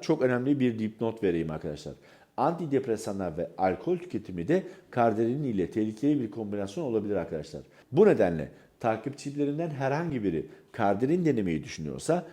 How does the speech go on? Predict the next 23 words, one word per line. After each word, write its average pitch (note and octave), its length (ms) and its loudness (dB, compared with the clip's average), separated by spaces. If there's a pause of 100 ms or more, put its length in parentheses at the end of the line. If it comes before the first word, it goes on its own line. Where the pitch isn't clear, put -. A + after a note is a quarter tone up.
(160)
herhangi D3+ 460 -2
bir D#3 100 2
potansiyel C#3+ 580 -4
hücre C3 360 -4
çoğalma C3+ 380 -2
meydana G2+ 360 -2
gelmeden B2 420 0
önce A#2+ 320 0 (300)
bu E3 200 10
organın B2+ 460 4 (280)
durumunu C3+ 540 0
ve A#2 200 2 (160)
daha B2 240 2
iyi A#2+ 180 2
anlamak E2 360 -6
için G#3 260 -8 (240)
karaciğer D3 500 6
enzimlerini G2+ 600 0
test D#3+ 240 0
etmenizi A2+ 520 0
öneririm G#2+ 420 0
arkadaşlar D2+ 480 -6
sizlere. C#2+ 400 -8